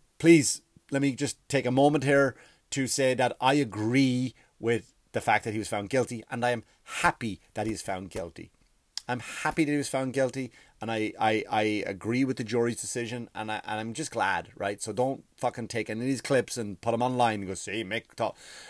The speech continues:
Um, but the jury, a lot of people don't follow, and this is my problem with the media, the lot of, a lot of people won't follow the facts during a case.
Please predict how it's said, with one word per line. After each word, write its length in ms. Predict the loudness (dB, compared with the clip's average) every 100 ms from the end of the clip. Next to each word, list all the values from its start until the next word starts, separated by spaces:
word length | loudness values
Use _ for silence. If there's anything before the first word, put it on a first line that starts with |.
| -4 2
Um, 420 | 4 4 -2 2
but 220 | 2 2
the 80 | -2
jury, 540 | -2 4 12 12 12
a 40 | 8
lot 200 | 8 6
of 60 |
people 260 | 2 0 2
don't 320 | 4 4 2
follow, 320 | 4 6 6
and 80 | 6
this 100 | 0
is 80 | -2
my 120 | -2
problem 240 | 2 2 2
with 100 | -4
the 60 |
media, 300 | -2 -2 -4 -6 -18 -4
the 80 | 4
lot 260 | 8 8
of, 80 | 6 2
a 80 | 8
lot 180 | 8
of 60 | 8
people 280 | 4 2 4
won't 300 | 4 4 2
follow 360 | 2 4 4
the 100 | 2
facts 400 | -2 2 2 0
during 340 | -8 -4 -4 -4
a 60 |
case. 580 | -4 -2 -2 -4 -10 -12